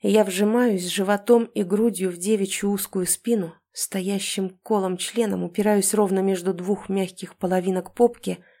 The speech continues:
а руку кладу Наташе на бедро, придвигая ее к себе еще ближе, чтобы даже не думала убежать. Нет уж, пусть полностью осознает,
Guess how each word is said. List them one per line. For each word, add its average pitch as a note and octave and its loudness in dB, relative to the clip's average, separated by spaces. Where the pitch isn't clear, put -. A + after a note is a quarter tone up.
а F#3+ -4
руку A3 -2
кладу F#3+ -2
Наташе G3 0
на F#3+ -2
бедро, F#3 -2
придвигая F#3 0
ее F#3 0
к F#3 -10
себе F#3+ 0
еще F#3 -2
ближе, F#3 0
чтобы - -2
даже A#3 4
не B3 4
думала F#3+ 2
убежать. F3 -4
Нет F#3 -2
уж, F3 -4
пусть C#4 0
полностью A#3+ 6
осознает, F3+ 0